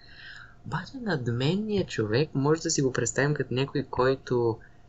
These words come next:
мисли, че е повече от другите просто. А не, че се фокусира върху себе си да се подобри и да не мисли за другите, ми мисли просто, че е над другите. Което... Да, съгласен ли си с това?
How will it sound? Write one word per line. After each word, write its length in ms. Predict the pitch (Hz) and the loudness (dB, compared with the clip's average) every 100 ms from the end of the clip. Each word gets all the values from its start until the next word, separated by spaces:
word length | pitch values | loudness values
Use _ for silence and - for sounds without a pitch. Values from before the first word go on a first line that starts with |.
| - - | -20 -2
мисли, 480 | 117 113 139 - 151 | 2 4 4 2 -2
че 160 | - 113 | -2 -4
е 60 | |
повече 580 | 104 - 127 131 120 113 | -2 0 2 2 0 0
от 160 | 104 104 | -2 0
другите 380 | 113 104 92 - | 0 0 -4 -10
просто. 480 | - 95 90 - - - - - | -2 -2 -2 -10 -14 -20 -4 -2
А 120 | 107 | -2
не, 220 | 104 113 | -4 -8
че 120 | - | -6
се 120 | - | -8
фокусира 680 | - 151 - 135 - 185 165 | -8 -8 -6 -6 -4 -2 0
върху 300 | 139 123 - | 0 -2 -2
себе 360 | 113 131 131 127 | 0 0 0 0
си 140 | - | 0
да 120 | 117 | 0
се 180 | 107 104 | 0 0
подобри 800 | - 104 101 95 110 135 131 - - | -2 0 0 -2 0 0 -2 -8 -8
и 80 | 110 | 0
да 120 | 104 | 2
не 100 | 104 | 2
мисли 260 | 110 - | 0 0
за 140 | 104 98 | 0 2
другите, 240 | 127 143 | 2 2
ми 120 | 135 | 0
мисли 320 | 127 143 143 135 | 2 2 0 0
просто, 340 | 131 131 127 | -2 0 -2
че 140 | - | 4
е 100 | 110 - - - | 4 4 -10 -6
над 440 | 110 110 110 110 | -2 2 2 0
другите. 580 | 104 98 92 - - - - - - - - - - - - | -2 0 -2 -8 -20 -20 -20 -20 -20 -20 -20 -20 -18 -18 -12
Което... 720 | - 120 135 180 202 202 - - - - - - - | 4 4 6 2 -4 -4 -8 -12 -20 -20 -20 -20 -2
Да, 220 | 120 104 - - | 0 0 -4 -14
съгласен 420 | - 101 101 117 214 | -6 -2 0 0 -2
ли 60 | |
си 140 | 202 - | -4 -12
с 40 | |
това? 120 | - | -18